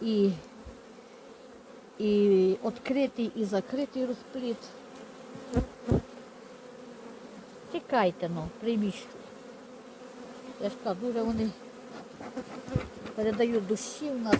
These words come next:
але я думаю, перегляну ці дві сімейки, бо у мене край.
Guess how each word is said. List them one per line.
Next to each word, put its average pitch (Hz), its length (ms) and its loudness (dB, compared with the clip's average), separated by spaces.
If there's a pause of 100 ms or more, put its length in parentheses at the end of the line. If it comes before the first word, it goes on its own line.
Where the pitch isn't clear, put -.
але 214 200 2
я 220 160 4
думаю, 220 460 2
перегляну 226 640 2
ці 233 80 -2
дві 202 220 -4 (100)
сімейки, 247 500 2
бо 208 380 4 (580)
у 202 100 2
мене 240 340 6 (140)
край. 208 340 6